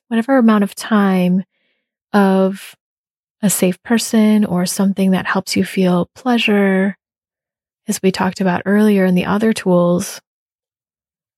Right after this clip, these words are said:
And then to pause and go into challenging emotion or the state that you're feeling already right now, and back and forth,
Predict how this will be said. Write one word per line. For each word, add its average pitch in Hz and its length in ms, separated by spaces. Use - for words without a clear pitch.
And 220 140
then 226 120
to 226 100
pause 202 480
and 190 240
go 190 220
into 190 760
challenging 185 520
emotion 208 840
or 180 540
the 185 380
state - 580
that 202 180
you're 190 120
feeling 180 500
already 180 400
right - 220
now, 190 340
and 208 160
back 180 220
and 185 160
forth, - 640